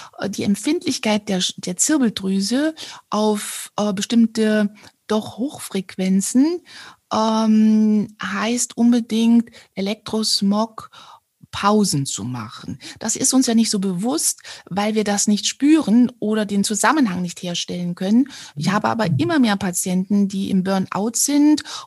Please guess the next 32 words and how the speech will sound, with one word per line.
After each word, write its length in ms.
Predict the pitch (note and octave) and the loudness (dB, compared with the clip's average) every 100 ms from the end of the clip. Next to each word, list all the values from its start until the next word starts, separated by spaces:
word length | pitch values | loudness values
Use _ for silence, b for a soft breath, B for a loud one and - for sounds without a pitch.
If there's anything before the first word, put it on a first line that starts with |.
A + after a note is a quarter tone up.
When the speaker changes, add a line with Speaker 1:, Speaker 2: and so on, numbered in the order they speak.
| - | -4
Speaker 1:
oder, 340 | A3 A3+ G#3+ | 0 4 2
kann 180 | G#3 B3 | 2 4
ich 120 | A#3 | 6
mal 120 | A3 G#3+ | 6 4
lustig 300 | B3 A#3 - | 2 -4 -6
erzählen, 420 | G3 - A3 A3 | -6 -2 0 0
eine 220 | - A3 A#3+ | 0 0 0
Patientin 500 | G#3+ - G3 A3 F#3 | -4 -4 2 2 2
sagte 260 | F#3 - | -2 -4
dann, 180 | G3 F#3+ B B B | -4 -4 B B B
also 260 | F3 E3+ E3+ B B B | -6 -6 -6 B B B
komisch, 380 | - F3+ F3+ - b b | -12 -8 -6 -8 b b
sie 140 | - | -12
hat 120 | F3+ _ | -12 _
immer 220 | G3+ A#3+ | -4 -4
den 300 | C4 A3+ F3+ | -4 -4 -4
Schwindel 720 | F#3 - F3 G3+ G#3+ C#4+ E4+ F#4 b b - | -6 -12 -6 -4 -4 -4 -8 -8 b b -8
morgens, 420 | E3+ F3+ F#3 - | -6 -2 -2 -2
wenn 140 | G3 | -2
sie 100 | G3 | 0
im 100 | A3+ | 0
Büro 400 | A#3 B3 F#3+ G3+ | 2 2 2 0
ist. 400 | - D3+ C#3+ - B B - | -2 -8 -6 -6 B B 0
Wenn 120 | G#3+ | 2
sie 120 | A3+ | 2
zu 160 | - A3 | 0 -2
der 180 | G#3+ - | -4 -6
Z-, 220 | G3 - | -12 -10
Zeit 240 | G#3 G3 | -10 -10
zu 200 | F#3+ F3 | -12 -12
Hause 300 | E3+ F3 - | -8 -8 -10
ist, 280 | - F4 | -12 -12